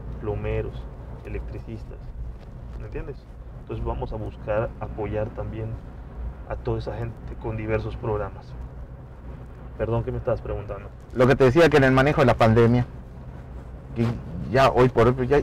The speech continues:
Speaker 2: hay mucha gente que ya relajó sus medidas sanitarias.
Speaker 1: Pues mira, estuve revisando los números, Oscar, y la última vez que, que revisé el documento fue hace como tres días. Eh, teníamos siete casos activos.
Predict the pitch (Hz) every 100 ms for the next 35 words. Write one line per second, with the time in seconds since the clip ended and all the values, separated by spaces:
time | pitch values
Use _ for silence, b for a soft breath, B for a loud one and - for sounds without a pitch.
0 | - 156 165 147 123 139 123 139 135 113
1 | 107 120 120 104 104 101 104 98 - -
2 | - 95 92 - 95 101 92 - B B
3 | B B - - - - 127 131 143 139
4 | 180 175 127 113 135 131 113 107 151 156
5 | 131 120 135 - 113 110 110 107 113 117
6 | 139 135 131 113 110 120 - 110 104 -
7 | - - - - - 113 110 110 127 120
8 | 117 113 120 127 113 110 127 - 98 98
9 | 98 95 - - - - 113 117 113 147
10 | - - - - - - - - - -
11 | - - - - - - 104 - 107 113
12 | 120 113 104 - 123 120 - 113 120 113
13 | - 110 113 123